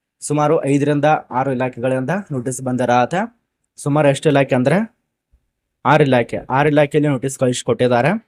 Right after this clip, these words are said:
ಸುಮಾರು ಎರಡು ತಾಸು, ಮೂರು ತಾಸು, ಐದು ತಾಸು, ಅದೇ ರೀತಿಯಾಗಿ ಹನ್ನೆರಡು ತಾಸು ಈ ರೀತಿಯಾಗಿ ವಿದ್ಯುತ್ತನ್ನ ತೆಗಿಬೇಕಂತೇಳಿ ಕಳಿಸ್ಕೊಟ್ಟಿರುವಂತದ್ದು ನೋಟಿಸ್ ಅನ್ನ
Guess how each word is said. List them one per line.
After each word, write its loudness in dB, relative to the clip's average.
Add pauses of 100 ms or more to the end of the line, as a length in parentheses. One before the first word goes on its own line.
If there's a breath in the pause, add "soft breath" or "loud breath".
(240)
ಸುಮಾರು 0
ಎರಡು 0
ತಾಸು, 0
ಮೂರು 0
ತಾಸು, 0
ಐದು 0
ತಾಸು, 0 (280)
ಅದೇ 0
ರೀತಿಯಾಗಿ 0
ಹನ್ನೆರಡು 0
ತಾಸು -2
ಈ -2
ರೀತಿಯಾಗಿ 0 (400)
ವಿದ್ಯುತ್ತನ್ನ -2
ತೆಗಿಬೇಕಂತೇಳಿ -2
ಕಳಿಸ್ಕೊಟ್ಟಿರುವಂತದ್ದು -2
ನೋಟಿಸ್ -2
ಅನ್ನ 0